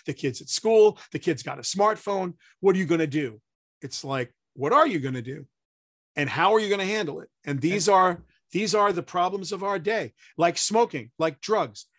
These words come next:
Speaker 1: It's just as bad, like big food, like processed carbohydrates.
Speaker 2: Yep.
Speaker 1: Now, I'm not playing whataboutism. These are all things like "Wha-, my, my kid eats a lot of stuff and is, is fifty pounds overweight by the numbers." Okay,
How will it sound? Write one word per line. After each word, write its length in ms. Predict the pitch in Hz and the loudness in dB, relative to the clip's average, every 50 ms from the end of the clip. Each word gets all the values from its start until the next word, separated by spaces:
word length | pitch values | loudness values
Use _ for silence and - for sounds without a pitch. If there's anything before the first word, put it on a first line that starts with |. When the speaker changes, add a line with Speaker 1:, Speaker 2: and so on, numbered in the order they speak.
| _ - | _ -2
Speaker 1:
It's 220 | 196 175 - - | -2 -2 -2 -2
just 360 | 117 107 - 185 226 214 - | -10 -4 2 2 2 2 2
as 140 | 226 190 151 | -2 -4 -2
bad, 300 | 135 202 180 143 123 117 | -2 -2 -2 -2 0 0
like 200 | 156 170 143 110 | 0 0 0 0
big 200 | - 220 208 147 | -2 -4 -4 -4
food, 320 | - - 240 220 165 127 131 | -6 -4 0 0 0 0 -2
like 180 | 131 123 _ | -6 -10 _
processed 400 | - 220 233 208 - 208 175 - | -4 -2 -2 -2 -2 -6 -8 -8
carbohydrates. 680 | - 214 202 180 170 170 214 202 156 156 135 120 - - - | -6 -6 -4 -2 -2 -2 -2 -2 -4 -4 -8 -8 -10 -14 -12
Speaker 2:
Yep. 140 | 135 151 - - - | -12 -12 -12 -10 -4
Speaker 1:
Now, 120 | - 196 | 0 0
I'm 60 | 226 | 4
not 120 | 233 208 - | 4 2 2
playing 240 | - 214 196 180 170 | 2 2 2 2 2
whataboutism. 640 | 180 170 147 147 190 220 208 170 151 131 165 175 | 2 2 2 2 2 0 2 0 -2 -4 -4 -4
These 160 | 190 190 143 | -4 -4 -2
are 100 | 202 208 | -2 -2
all 280 | - 185 202 208 202 - | 2 2 4 4 2 0
things 560 | - - 247 240 196 170 180 185 165 - - _ _ - - _ - | -2 -4 -4 -4 -4 -4 -6 -8 -10 -12 -12 _ _ -20 -12 _ 0
like 240 | 143 151 185 - _ _ _ _ _ _ _ _ 202 | 0 0 0 -2 _ _ _ _ _ _ _ _ -12
"Wha-, 240 | 165 190 - - 208 | -8 -6 -6 -4 -4
my, 220 | 185 185 190 175 - | -4 -2 -2 -4 -2
my 180 | 170 170 170 165 | 0 0 0 0
kid 280 | - - 240 240 226 | 0 -2 -2 0 0
eats 260 | 226 208 - 165 - - | 0 -2 -2 -2 -2 -2
a 60 | 190 | 0
lot 260 | 180 180 180 180 180 | 2 4 4 4 2
of 120 | 165 143 131 - _ - | 0 -4 -8 -16 _ -14
stuff 400 | - - - 196 190 190 - - | -12 -4 0 0 0 0 0 -4
and 120 | 175 165 | -6 -4
is, 180 | 160 156 135 - | -4 -6 -6 -8
is 280 | - - 160 147 131 - | -8 -6 -6 -6 -6 -4
fifty 340 | - - 226 - - 214 | 2 2 2 4 2 0
pounds 340 | - - 180 180 180 160 127 | -2 2 2 2 2 4 2
overweight 500 | 180 175 151 165 165 151 165 165 156 131 | 2 2 2 0 0 0 0 -2 -2 0
by 160 | - 160 160 151 | 0 0 0 0
the 80 | 147 | 0
numbers." 580 | 151 156 160 160 147 131 120 - - - - _ _ _ _ _ _ _ - | -4 -4 -4 -4 -6 -8 -10 -12 -14 -16 -18 _ _ _ _ _ _ _ -2
Okay, 600 | 185 262 - - - 190 180 185 214 262 226 | -2 -2 -2 -2 0 2 4 4 2 2 0